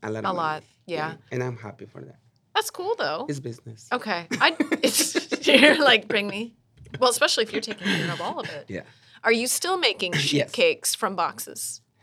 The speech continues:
Speaker 1: No, I now have somebody who made it
Speaker 2: Okay.
Speaker 1: for me.
Speaker 2: I didn't know if
Speaker 1: I
Speaker 2: you do.
Speaker 1: decorate them.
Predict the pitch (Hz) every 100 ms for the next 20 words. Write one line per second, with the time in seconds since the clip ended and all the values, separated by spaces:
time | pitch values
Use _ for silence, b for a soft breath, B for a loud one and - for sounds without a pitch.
0 | B B B - 165 165 147 139 135 135
1 | 131 123 123 120 - 117 101 95 92 98
2 | 98 90 233 262 311 190 208 214 254 208
3 | 190 185 190 165 175 143 113 113 101 104
4 | 107